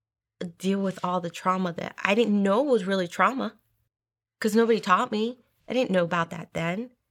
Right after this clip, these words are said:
You know, it's not something that, like, I talked about in church or hadn't gone to counseling or anything. Counseling came afterwards. It came after, like, the separation, you know,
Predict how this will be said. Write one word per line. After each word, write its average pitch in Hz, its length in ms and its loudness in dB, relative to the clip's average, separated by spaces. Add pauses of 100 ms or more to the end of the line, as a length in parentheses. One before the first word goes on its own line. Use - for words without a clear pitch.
(240)
You 196 120 -4
know, 202 120 0
it's 202 120 -6
not 202 140 -4
something 196 300 -4
that, 170 120 -4
like, 170 160 -6
I 170 40 -12
talked - 300 0
about 170 260 -4
in 175 80 -6
church 175 540 -6
or 170 320 -4 (640)
hadn't 196 180 0
gone 185 160 -4
to 170 60 -6
counseling 180 500 -4
or 170 40 -4
anything. 185 440 -6 (280)
Counseling 226 420 -4
came 190 220 -2
afterwards. - 720 -6 (340)
It 196 140 -4
came 208 200 0
after, 196 320 -2
like, 175 180 -4
the 180 80 -6
separation, 170 720 -4
you 175 60 -2
know, 175 200 -2